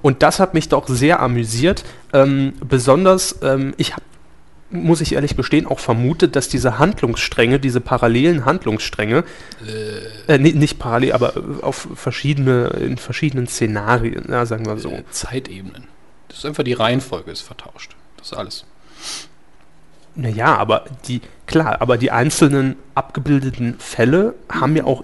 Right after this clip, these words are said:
Speaker 1: nur indirekt
Speaker 2: Ja, sie sind
Speaker 1: miteinander
Speaker 2: durch
Speaker 1: zu
Speaker 2: einzelne
Speaker 1: tun.
Speaker 2: Personen oder Momente
Speaker 1: Mhm.
Speaker 2: miteinander verbunden, klar.
Speaker 1: Genau.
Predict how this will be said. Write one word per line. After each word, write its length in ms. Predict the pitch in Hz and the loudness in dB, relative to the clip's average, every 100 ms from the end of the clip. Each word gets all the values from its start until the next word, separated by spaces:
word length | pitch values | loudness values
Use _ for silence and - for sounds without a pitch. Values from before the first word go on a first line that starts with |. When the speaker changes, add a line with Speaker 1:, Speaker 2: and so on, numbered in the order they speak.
| - | -4
Speaker 1:
nur 260 | 139 160 - | 0 0 2
indirekt 500 | 147 160 160 143 139 | 0 0 0 2 0
Speaker 2:
Ja, 120 | 123 | 0
sie 80 | 120 | 0
sind 120 | 123 127 | 0 2
Speaker 1:
miteinander 220 | 131 120 | 4 2
Speaker 2:
durch 80 | 120 | 0
Speaker 1:
zu 60 | |
Speaker 2:
einzelne 240 | 120 120 123 | 0 2 2
Speaker 1:
tun. 80 | 120 | 0
Speaker 2:
Personen 680 | 120 113 110 117 120 113 113 120 | -2 -4 -2 -2 -2 -4 -6 -6
oder 260 | 107 107 - | -8 -8 -6
Momente 240 | 113 120 | 0 2
Speaker 1:
Mhm. 60 | 123 | 0
Speaker 2:
miteinander 200 | 107 107 | -2 -4
verbunden, 400 | - 113 104 98 | -4 -4 -6 -2
klar. 220 | 139 139 | 2 2
Speaker 1:
Genau. 160 | 104 | 0